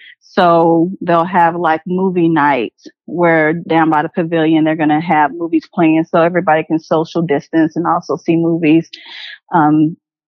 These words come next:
but every month is something else, like a barbecue, a cookout. Um, and the same thing goes for Blue Ridge, Georgia. Um, every month they have different activities. I wanna say in April, there's an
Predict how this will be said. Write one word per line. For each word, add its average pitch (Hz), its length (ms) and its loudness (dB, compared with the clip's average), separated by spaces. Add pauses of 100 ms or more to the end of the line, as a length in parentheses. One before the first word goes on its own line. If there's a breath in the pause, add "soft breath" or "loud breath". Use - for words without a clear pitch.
but 170 240 0
every 190 280 2
month 180 360 0
is 170 160 -4
something 170 340 -2
else, 170 220 2
like 156 160 -2
a 160 60 -4
barbecue, 165 720 0
a 151 80 0
cookout. 165 840 0 (100)
Um, 139 480 -4 (440 loud breath)
and 214 100 0
the 208 40 2
same 226 300 0
thing 214 240 0
goes 185 260 2
for 190 160 -2
Blue 175 220 2
Ridge, 175 260 0
Georgia. 175 600 0 (160)
Um, 151 460 0 (300)
every 180 280 2
month 175 360 0
they 185 80 0
have 175 300 0
different 165 280 0
activities. 160 580 0
I 147 80 0
wanna 160 200 2
say 170 280 2
in 160 120 0
April, 165 400 2
there's 165 300 0
an 156 80 -4